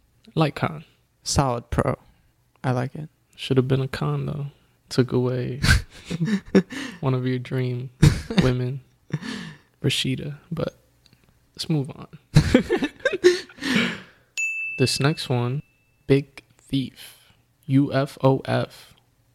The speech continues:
Speaker 1: with periods or dots in between the letters.
Speaker 2: Did you know anything about them going into listening to it?
Speaker 1: Zero. <laughs>
Speaker 2: So basically, they have this <laughs> lead singer, Adrienne Lenker, who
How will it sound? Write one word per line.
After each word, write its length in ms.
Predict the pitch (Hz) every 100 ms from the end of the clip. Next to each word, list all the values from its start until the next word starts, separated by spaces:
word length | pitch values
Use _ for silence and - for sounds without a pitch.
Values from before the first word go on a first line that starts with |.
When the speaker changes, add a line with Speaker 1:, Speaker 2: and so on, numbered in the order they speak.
| _ _ -
Speaker 1:
with 260 | 107 - _ _ _ _ -
periods 720 | 139 131 - 85 - - -
or 100 | -
dots 480 | - 120 117 - -
in 160 | 107 -
between 280 | - 104
the 80 | 98
letters. 520 | - - - - - - _ _
Speaker 2:
Did 160 | 139
you 80 | 127
know 180 | 123 113
anything 320 | 117 117 120
about 320 | 120 113 117
them 320 | - 123 127 127
going 240 | 123 117 113
into 280 | - 120
listening 420 | 120 123 - 127 131
to 100 | 139
it? 100 | 156 - -
Speaker 1:
Zero. 600 | 135 131 123 - - - -
<laughs> 40 | - - - - - 202 254 254 - - - - 170 - - 160 - - - - - - -
Speaker 2:
So 200 | - 135
basically, 680 | 143 147 160 - 143 131 113 - -
they 120 | 123
have 240 | 120 127 131
this 340 | 123 117 - - - -
<laughs> 240 | - 214
lead 340 | - 127 127 127
singer, 600 | - 127 123 127 117 117 - 190 _ _ - 131
Adrienne 500 | 123 123 123 120 117
Lenker, 520 | 117 117 135 139 135
who 380 | 135 127 127 127